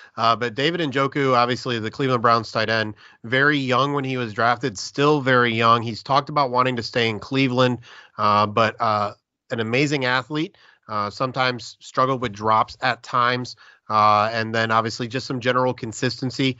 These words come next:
has had some really explosive games. Uh, then Teron just talked about a few of the guys, uh, in the draft. I, I really like McBride a lot. Um, free agency can be really interesting if Njoku really,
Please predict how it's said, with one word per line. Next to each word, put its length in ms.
has 160
had 160
some 180
really 220
explosive 720
games. 380
Uh, 300
then 160
Teron 340
just 180
talked 240
about 240
a 40
few 240
of 40
the 80
guys, 440
uh, 180
in 60
the 100
draft. 440
I, 120
I 80
really 280
like 240
McBride 500
a 60
lot. 500
Um, 640
free 200
agency 440
can 160
be 160
really 380
interesting 480
if 100
Njoku 580
really, 440